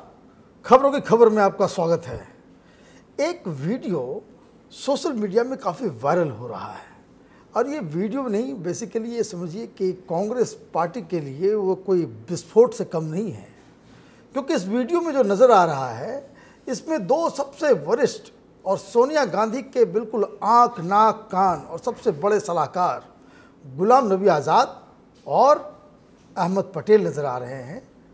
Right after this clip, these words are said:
और साथ में इनके हरियाणा के पूर्व मुख्यमंत्री भूपेंद्र सिंह हुड्डा नज़र आ रहे हैं और ये लोग आपस में बातचीत कर रहे हैं।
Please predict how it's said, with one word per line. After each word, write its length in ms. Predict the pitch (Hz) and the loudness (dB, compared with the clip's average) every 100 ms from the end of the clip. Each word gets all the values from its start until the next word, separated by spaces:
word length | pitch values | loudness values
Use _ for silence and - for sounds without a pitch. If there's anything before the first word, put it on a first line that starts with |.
| - - - - - | -20 -20 -20 -2 6
और 120 | 254 | 6
साथ 500 | 262 240 285 311 320 | 6 6 6 6 2
में 80 | 233 | 2
इनके 320 | 190 147 214 330 - - - _ _ - | 2 2 2 2 -4 -20 -20 _ _ -10
हरियाणा 440 | - 214 247 269 | 2 6 6 4
के 180 | 269 247 | 2 4
पूर्व 380 | 226 - 294 294 | 2 0 -4 -2
मुख्यमंत्री 560 | 185 180 160 156 185 262 320 - _ _ _ _ 135 | -4 -4 -6 -6 -4 -4 -6 -16 _ _ _ _ -8
भूपेंद्र 460 | 160 180 240 277 | 2 4 6 4
सिंह 280 | - 240 151 - | -4 -8 -10 -8
हुड्डा 180 | 170 190 | -2 0
नज़र 240 | 151 139 | -2 -6
आ 120 | 120 | -6
रहे 120 | 117 110 | -8 -14
हैं 340 | - - _ _ _ - - - - | -20 -20 _ _ _ -20 -20 -4 8
और 160 | 311 | 8
ये 220 | 214 262 320 | 8 4 6
लोग 180 | 320 | 6
आपस 320 | 233 202 240 - | 6 4 0 -2
में 160 | 339 165 | -8 -2
बातचीत 480 | 156 165 - 226 - | 0 0 -4 -10 -8
कर 100 | 135 | -10
रहे 180 | 117 107 | -10 -14
हैं। 220 | - | -18